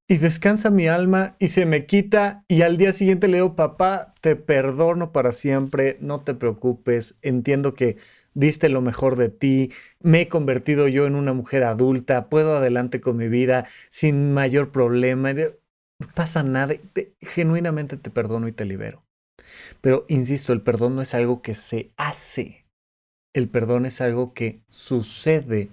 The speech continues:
de haber hecho lo correcto. Y lo correcto es,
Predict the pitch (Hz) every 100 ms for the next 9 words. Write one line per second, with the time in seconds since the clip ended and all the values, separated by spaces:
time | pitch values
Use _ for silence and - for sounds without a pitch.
0 | - 123 117 117 120 117 - 113 113 _
1 | 117 110 107 110 120 - 98 - - -
2 | 131 131 127 123 135 135 147 139 135 -